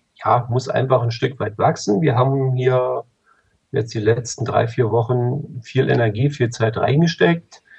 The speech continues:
sind in der Zeit sicherlich auch um einiges schlauer geworden, was das ganze technische Hintergrund, äh, bedient, sprich wie WordPress aufgebaut ist, wie sich die ganzen Plugins gestalten, wie man hier die Strukturen reinbringt.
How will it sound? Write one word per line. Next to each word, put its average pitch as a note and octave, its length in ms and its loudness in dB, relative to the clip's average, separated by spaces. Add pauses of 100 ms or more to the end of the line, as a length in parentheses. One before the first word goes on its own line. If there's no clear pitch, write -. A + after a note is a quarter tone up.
(220)
sind A#2+ 280 -2
in B2+ 120 0
der A#2 160 4
Zeit A#2+ 300 0
sicherlich B2+ 420 0
auch A2 180 0
um - 160 2
einiges B2+ 420 0
schlauer C3+ 500 2
geworden, A#2+ 640 0
was A2 340 -2
das - 240 -6
ganze A#2 760 0 (460)
technische C3+ 500 2
Hintergrund, C3 920 2
äh, A#2+ 480 2 (280)
bedient, C3+ 920 0 (420)
sprich - 400 -2
wie A2 160 2
WordPress A2 460 2
aufgebaut A2+ 600 0
ist, G#2+ 140 -2
wie A2+ 120 0
sich A2+ 200 -4
die A2+ 100 -6
ganzen A2+ 380 0
Plugins A#2 560 -4
gestalten, G#2+ 680 -2
wie A2+ 120 -2
man A2+ 220 2
hier A2 240 2
die A2 120 -6
Strukturen A#2+ 580 0
reinbringt. A2+ 880 0